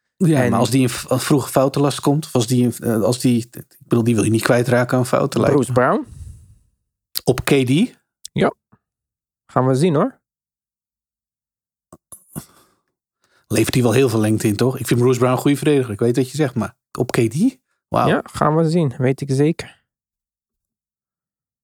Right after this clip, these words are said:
Speaker 1: Oké. Ja, dat zijn interessante wrinkels. En, eh, datzelfde geldt wat mij betreft voor mij. En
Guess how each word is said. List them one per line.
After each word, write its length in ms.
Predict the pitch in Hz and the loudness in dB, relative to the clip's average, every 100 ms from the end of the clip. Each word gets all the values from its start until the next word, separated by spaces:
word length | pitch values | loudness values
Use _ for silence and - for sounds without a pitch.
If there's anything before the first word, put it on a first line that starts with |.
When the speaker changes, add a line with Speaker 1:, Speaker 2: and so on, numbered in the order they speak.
| _ _ _ _ _ | _ _ _ _ _
Speaker 1:
Oké. 400 | 127 143 98 131 - _ - _ _ _ _ - - - - | -6 -4 -4 -4 -8 _ -20 _ _ _ _ -14 -14 -12 -4
Ja, 120 | 113 | 0
dat 120 | 120 | 0
zijn 140 | 139 113 | 0 0
interessante 440 | 113 - 110 110 | -2 0 0 0
wrinkels. 540 | 107 120 131 127 - _ | 0 0 -2 -6 -14 _
En, 320 | - 117 113 | -10 -6 -4
eh, 340 | 107 104 107 104 123 117 117 | -2 -4 -6 -8 -10 -10 -6
datzelfde 360 | 123 - 113 113 | -2 0 0 0
geldt 220 | 110 104 | -2 -4
wat 100 | 110 | -4
mij 100 | 107 | -4
betreft 280 | 110 117 - | -4 -8 -6
voor 100 | 107 | -6
mij. 160 | 104 | -4
En 120 | 123 | -4